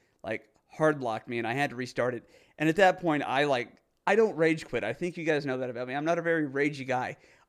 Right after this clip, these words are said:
I raged that day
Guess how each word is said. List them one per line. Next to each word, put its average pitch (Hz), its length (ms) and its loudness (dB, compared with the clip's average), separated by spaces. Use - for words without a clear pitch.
I 143 160 6
raged 139 800 0
that 117 260 -2
day 104 320 -2